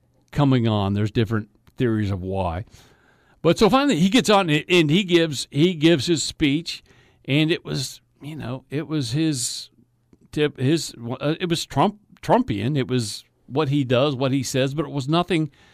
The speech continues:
out of the ordinary. Um,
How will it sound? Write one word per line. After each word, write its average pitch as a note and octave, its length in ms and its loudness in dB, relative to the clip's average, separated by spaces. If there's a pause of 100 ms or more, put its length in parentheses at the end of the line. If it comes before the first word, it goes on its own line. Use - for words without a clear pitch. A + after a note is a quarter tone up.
(220)
out F3 200 0
of D#3 80 0
the D#3+ 120 4
ordinary. F#3+ 540 -2 (880)
Um, B2 500 -2